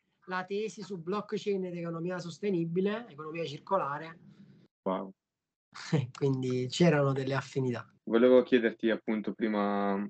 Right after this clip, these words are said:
Speaker 2: riguardo la tesi, hai detto blockchain.
Speaker 1: Sì, è l'economia circolare.
Speaker 2: Mm, in poche parole vuoi, vuoi raccontarcela?
Speaker 1: È da un po' di anni a questa parte che si parla di blockchain, ma non tutti sanno quello che è il potenziale di, di questa tecnologia.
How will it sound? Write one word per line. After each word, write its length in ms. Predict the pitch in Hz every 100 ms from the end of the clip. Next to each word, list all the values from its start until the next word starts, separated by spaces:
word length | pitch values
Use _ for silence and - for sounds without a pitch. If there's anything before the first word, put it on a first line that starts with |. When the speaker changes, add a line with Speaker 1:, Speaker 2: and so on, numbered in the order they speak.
| _ _ _ _ _ _
Speaker 2:
riguardo 440 | - 104 110 107 110
la 120 | 107
tesi, 400 | - 110 104 113
hai 80 | 107
detto 300 | 107 - 110
blockchain. 840 | 110 113 - 131 127 135 139 147 _ - - - -
Speaker 1:
Sì, 160 | - 240
è 120 | 202
l'economia 420 | 180 185 185 196
circolare. 600 | 165 170 175 143 113 113 - _ _ -
Speaker 2:
Mm, 140 | 117 107 - _ - -
in 120 | 117
poche 240 | 131 127
parole 540 | 123 131 139 135 117 110
vuoi, 460 | 107 113 110 110 107
vuoi 160 | 110
raccontarcela? 720 | 107 107 110 110 104 - 107 107 _ -
Speaker 1:
È 140 | - 180
da 160 | 196
un 80 | 196
po' 140 | 180 220
di 100 | 240
anni 140 | 247
a 80 | 247
questa 300 | 220 196 190
parte 280 | 196 202 208
che 60 |
si 160 | 190 -
parla 220 | 180 165
di 80 | 160
blockchain, 640 | 151 190 190 170 170 175 156
ma 420 | 147 147 147 139 - _ _ _ _
non 240 | - 165 165
tutti 300 | 170 170 147
sanno 360 | 135 110 104 107
quello 160 | 107
che 60 | 113
è 20 |
il 80 | 113
potenziale 720 | - 110 113 - 110 107 107
di, 280 | 110 110 110
di 80 | 113
questa 260 | 113 110
tecnologia. 760 | 110 110 113 107 107 101 101